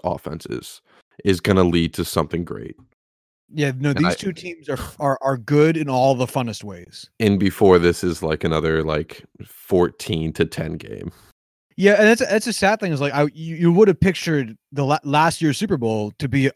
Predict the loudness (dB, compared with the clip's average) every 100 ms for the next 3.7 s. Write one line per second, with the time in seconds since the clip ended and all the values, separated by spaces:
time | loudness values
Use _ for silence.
0 | -2 0 0 0 -4 -6 0 0 0 -2
1 | -4 -6 -10 -10 -12 -6 -4 -2 -4 -8
2 | -12 _ _ -18 -6 2 4 4 4 4
3 | 2 2 2 0 -4 -6 -12